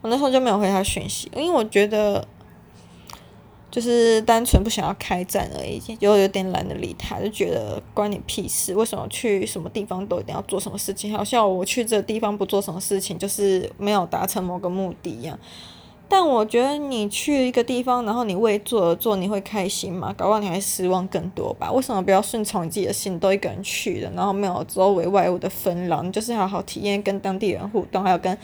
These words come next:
去到那个地方的观光客，还有旅馆的客人的互动吧。就好好着重，把重心放在其他地方，为什么要放在就是去这个地方一定要达成某个目的地上面呢？我就觉得很堵然。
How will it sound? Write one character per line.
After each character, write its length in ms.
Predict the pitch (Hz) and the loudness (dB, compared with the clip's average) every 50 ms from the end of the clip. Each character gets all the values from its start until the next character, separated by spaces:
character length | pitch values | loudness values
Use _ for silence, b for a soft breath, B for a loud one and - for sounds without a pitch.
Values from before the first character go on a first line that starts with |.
| B B B B B B | B B B B B B
去 200 | - - - 277 | -2 2 2 4
到 180 | 233 247 233 208 | 6 4 4 4
那 100 | 214 214 | 2 2
个 100 | 185 175 | 0 0
地 160 | - 226 208 | 0 0 0
方 160 | 208 214 185 | 0 0 0
的 80 | 180 185 | -2 -2
观 220 | - 175 180 196 | -2 -2 -4 0
光 180 | - 190 175 190 | 0 0 -2 0
客， 160 | - - 202 | 0 0 2
还 80 | 214 190 | 4 4
有 120 | 190 175 | 4 4
旅 180 | 170 185 220 220 | 4 4 2 2
馆 160 | - 196 165 | 2 0 -2
的 80 | - 180 | -2 -6
客 200 | - - - 202 | -6 -2 -2 -2
人 80 | - 170 | -2 -2
的 80 | - | -6
互 180 | 196 - 190 185 - | -4 -4 -4 -4 -4
动 200 | - - - - | -4 -6 -8 -6
吧。 160 | - - - B B B B B B B - | -8 -8 -10 B B B B B B B 0
就 100 | 294 330 | 0 4
好 160 | 320 254 269 | 6 6 6
好 240 | 285 285 240 208 196 | 6 6 4 4 2
着 240 | 233 - 208 202 | 2 2 2 2
重， 220 | 208 247 240 247 247 - - - - - | 2 2 -2 -4 -6 -10 -14 -20 -20 0
把 160 | - 214 190 196 | 4 4 4 6
重 240 | 196 - 269 247 | 4 2 -2 -2
心 140 | 254 254 269 | 0 -2 -2
放 160 | 254 269 240 | -2 0 -2
在 80 | 240 233 | -2 -2
其 180 | 240 - - 214 | -2 0 2 2
他 80 | 196 | 2
地 160 | 196 240 226 | 2 0 -2
方， 140 | 233 220 214 | 0 0 0
为 60 | 262 | 0
什 120 | 254 - 202 | 0 -2 -4
么 120 | 180 175 | -4 -2
要 200 | 175 180 180 214 | 0 0 0 0
放 280 | 233 - 262 220 214 226 | 0 0 0 0 0 0
在 160 | - 226 214 | 0 0 0
就 100 | 208 214 | 0 -2
是 160 | 214 - 208 | -4 -4 -6
去 180 | 202 - - - - | -8 -8 -8 -6 -4
这 80 | 202 | -4
个 80 | 190 190 | -4 -2
地 120 | - 208 | -4 -6
方 200 | 202 - 190 180 | -4 -4 -4 -4
一 20 | 165 | -2
定 100 | 180 202 | -2 -2
要 80 | 190 | -2
达 200 | 196 190 185 190 | 0 0 0 0
成 160 | 190 - 202 | 0 0 -2
某 100 | 180 175 | -2 -2
个 100 | - - | -2 -4
目 140 | 143 180 180 | -2 -2 -4
的 160 | 143 - 180 | -4 -4 -4
地 140 | 160 170 180 | -4 -2 -2
上 200 | 190 - 196 165 | -2 -2 -4 -2
面 280 | 160 185 208 190 170 185 | -2 0 0 0 2 2
呢？ 200 | 214 240 269 311 B B B B B B B B - | 2 2 2 0 B B B B B B B B -2
我 60 | 180 | -2
就 60 | 202 | 0
觉 140 | 220 - 196 | 2 4 4
得 80 | 190 | 4
很 180 | 208 220 - - | 4 2 -2 -4
堵 140 | - - - - | -6 -8 -10 -8
然。 100 | - 50 | -10 -12